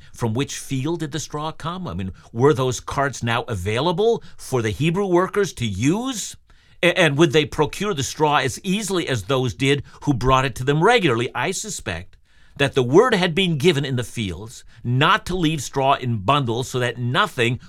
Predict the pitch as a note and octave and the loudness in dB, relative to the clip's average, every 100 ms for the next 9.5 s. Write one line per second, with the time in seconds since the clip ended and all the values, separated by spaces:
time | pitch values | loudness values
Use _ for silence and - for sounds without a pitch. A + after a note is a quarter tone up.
0 | - C#3 A#2+ C3 F3+ G3+ - D3 - C#3+ | 0 0 2 2 2 2 -4 -8 -8 -4
1 | C#3+ D3 - - - - G#3 A#3+ G#3 C3 | -2 -4 -8 -16 -20 -4 2 2 2 2
2 | B2+ C#3 C#3 C3 C3 D3+ G#3 A3 D#3+ B2+ | 2 2 2 0 0 4 6 6 4 2
3 | A2+ A#2+ A#2 C3+ C#3 D3+ A2+ E2+ - - | 0 -2 -6 -6 -4 -6 -6 -10 -12 -18
4 | - - - _ - - - A2 E3+ F#3+ | -20 -20 -20 _ -20 -20 -8 0 2 4
5 | G3+ F#3 - D3+ D#3 - A#2 A2+ A2+ A#2 | 4 2 0 0 0 0 -4 -2 -4 -2
6 | F3+ - C3 C#3+ D#3 D#3+ E3+ G2 E2 F#2+ | -4 -6 -8 -8 -6 -6 -6 -6 -6 -6
7 | A#2 A2 - C3 C#3+ E3+ C3 G#2+ G2+ G#2+ | -6 -8 -6 -4 -4 -6 -10 -8 -4 -6
8 | - - - C#3+ D#3 G#3 G#3 D#3+ - A#3+ | -8 -8 -4 -4 -2 -4 -4 -8 -8 -10
9 | - - A#3 G3+ A#2+ | -8 -8 -4 -4 -6